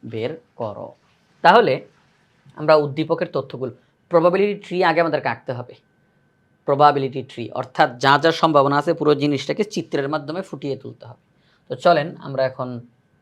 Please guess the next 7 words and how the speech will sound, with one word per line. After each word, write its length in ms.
প্রবাবিলিটি 420
ট্রিটা 360
অঙ্কন 340
করি। 260
তো 100
জুরির 580
বিভিন্ন 340